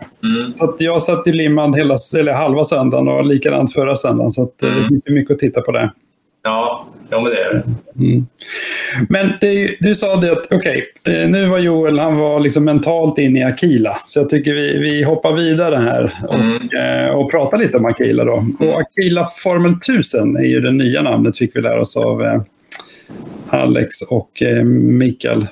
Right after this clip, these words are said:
Speaker 1: Det har vi växt fram just för att Aquila säger vi inte så mycket om vad det handlar om
Speaker 2: Mm.
Speaker 1: i
Speaker 2: Nej.
Speaker 1: klassen.
Speaker 2: Mm.
Speaker 1: Kommer det någon O M-bil, har jag förstått, då kan det lika gärna vara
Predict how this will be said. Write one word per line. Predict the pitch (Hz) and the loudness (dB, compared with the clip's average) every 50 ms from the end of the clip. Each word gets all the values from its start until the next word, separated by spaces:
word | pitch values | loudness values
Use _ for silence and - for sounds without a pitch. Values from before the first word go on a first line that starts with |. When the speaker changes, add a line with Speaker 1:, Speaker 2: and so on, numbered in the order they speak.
| - | -6
Speaker 1:
Det | - | -4
har | - 165 147 147 | -4 -2 -2 -2
vi | 143 | -2
växt | 143 143 143 - _ - | -4 -4 -6 -6 _ -4
fram | 165 160 147 139 131 | -4 -2 -4 -4 -4
just | 131 127 120 - | -4 -4 -4 -4
för | 135 135 | -4 -4
att | 131 131 127 131 135 135 | -4 -4 -4 -4 -6 -6
Aquila | - - 156 156 156 139 131 | -6 -4 -4 -2 -2 -2 -4
säger | 117 - - 156 156 147 135 117 | -4 -4 -4 -4 -2 -2 -2 -4
vi | 113 | -4
inte | 107 - - | -6 -6 -10
så | - 113 | -12 -14
mycket | 113 110 107 - 120 | -14 -16 -10 -6 -6
om | 110 107 107 | -4 -4 -4
vad | 107 107 110 | -6 -6 -6
det | 104 107 107 104 110 - | -4 -4 -6 -6 -6 -6
handlar | 123 123 117 117 123 131 127 - | -6 -6 -8 -8 -6 -4 -2 0
om | 147 | 2
Speaker 2:
Mm. | 151 156 151 - _ _ _ _ _ _ - | 2 2 0 -2 _ _ _ _ _ _ -6
Speaker 1:
i | - | -4
Speaker 2:
Nej. | 131 - | -4 -2
Speaker 1:
klassen. | - 135 - - - - - 104 101 | -2 -2 -4 -6 -4 -4 -4 -4 -4
Speaker 2:
Mm. | 101 98 95 - - - - - _ _ _ _ | -6 -4 0 0 0 -2 -4 -12 _ _ _ _
Speaker 1:
Kommer | - 127 127 127 | -6 -4 -2 -2
det | 123 | -2
någon | 120 117 117 120 | -2 -2 -2 -4
O | 120 120 120 123 120 120 | -4 -4 -4 -2 -2 -4
M-bil, | 120 123 139 135 120 107 - 95 | -4 -4 -4 -4 -4 -2 -2 -2
har | 98 | -2
jag | 92 80 | -4 -4
förstått, | - - - 117 101 95 - - - - 107 95 98 | -6 -6 -4 -4 -4 -4 -4 -8 -8 -10 -10 -8 -6
då | 107 107 107 107 104 104 101 - - - - - - - - | -4 -2 0 0 0 -2 -4 -6 -8 -14 -20 -20 -20 -12 -8
kan | - 107 101 98 | -6 -4 -4 -2
det | 95 | -4
lika | 95 104 101 101 - 110 | -4 -4 -6 -6 -6 -4
gärna | 104 98 98 98 95 95 92 | -4 -4 -4 -4 -2 -2 -2
vara | 95 95 95 95 95 92 87 87 - - | -2 -2 -2 -2 -2 -2 -4 -4 -6 -8